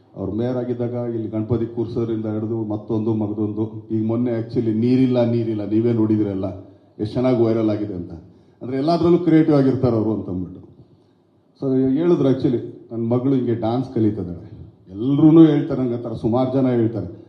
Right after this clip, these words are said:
"ಹೌದಾ, ಓಕೆ, good and fine. ಡ್ಯಾನ್ಸ್ ಕಲಿಸಿದ್ರೆ ಓಕೆ, good and fine, ಅಷ್ಟೇ, ನಾನು ನಿನ್ನ ಹೇಳೋಕ್ಕಾಗಲ್ಲ" ಅಂತ. ಇಂಟ್ರೆಸ್ಟ್ ಏನಕ್ಕೆ ಬಂದಿದ್ದು ಅಂತಂದ್ರೆ,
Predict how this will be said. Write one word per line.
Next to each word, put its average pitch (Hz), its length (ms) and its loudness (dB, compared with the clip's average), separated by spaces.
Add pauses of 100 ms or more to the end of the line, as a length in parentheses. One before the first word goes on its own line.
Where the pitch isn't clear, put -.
(140)
"ಹೌದಾ, 139 400 2
ಓಕೆ, 127 280 0
good 123 200 0
and 127 140 -2
fine. 117 180 2 (760)
ಡ್ಯಾನ್ಸ್ 214 220 -2
ಕಲಿಸಿದ್ರೆ 190 340 -2
ಓಕೆ, 214 160 -4
good 180 140 0
and 156 140 2
fine, 120 160 0
ಅಷ್ಟೇ, 165 220 -4
ನಾನು 151 180 2
ನಿನ್ನ 131 220 2
ಹೇಳೋಕ್ಕಾಗಲ್ಲ" 110 420 -2
ಅಂತ. 90 260 -8 (560)
ಇಂಟ್ರೆಸ್ಟ್ 202 480 2
ಏನಕ್ಕೆ 180 240 4
ಬಂದಿದ್ದು 160 300 8
ಅಂತಂದ್ರೆ, 113 720 -2